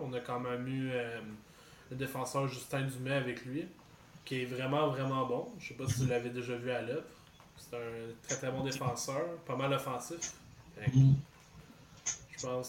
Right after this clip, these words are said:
Speaker 1: que c'est C'était, c'était un échange, mais c'est un échange pour un bien, surtout qu'on a un premier choix l'année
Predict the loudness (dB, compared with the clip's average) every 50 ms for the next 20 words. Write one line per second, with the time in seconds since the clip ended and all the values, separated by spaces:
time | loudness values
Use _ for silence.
0 | -6 -6 -6 -6 -6 -6 -6 -6 -6 -8 -8 -10 -14 -18 -20 -20 -20 -20 -20 -20
1 | -20 -20 -18 -18 -16 -16 -16 -14 -8 -4 -2 0 0 0 0 -2 -4 -4 0 2
2 | 4 4 6 4 4 4 4 4 6 6 4 4 2 0 -2 -2 -2 -2 -2 -2
3 | 0 2 4 6 6 4 4 2 -2 -2 -2 -2 -4 -4 -4 -6 -6 -6 -6 -6
4 | -6 -6 -4 -4 -4 -4 -2 -2 -2 -4 -4 -4 -6 -6 -6 -6 -8 -8 -8 -6
5 | -6 -8 -8